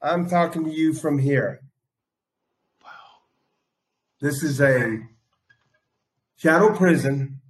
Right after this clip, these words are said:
Speaker 1: known as Coalinga State Hospital. Now, the story how I got here, I'm, I'm gonna try to do in thirty minutes.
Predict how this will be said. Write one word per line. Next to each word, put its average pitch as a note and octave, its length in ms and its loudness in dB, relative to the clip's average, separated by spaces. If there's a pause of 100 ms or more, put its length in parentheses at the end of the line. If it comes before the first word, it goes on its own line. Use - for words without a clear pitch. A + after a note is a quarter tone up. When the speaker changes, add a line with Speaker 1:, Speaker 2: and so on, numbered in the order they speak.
(640)
Speaker 1:
known C#3 220 0
as C3 140 -2
Coalinga D3 500 0
State C#3 300 -4
Hospital. C3+ 680 -4 (1200)
Now, A2+ 160 -6
the A2+ 100 -10
story E3+ 380 2
how E3+ 200 4
I - 20 0
got F#3 360 2
here, G3 460 -2 (640)
I'm, C3 260 2
I'm B2+ 160 -2
gonna B2 140 -4
try C#3+ 240 0
to C3 120 -4
do C3 200 0
in A2+ 180 -2
thirty D3 260 2
minutes. - 540 -2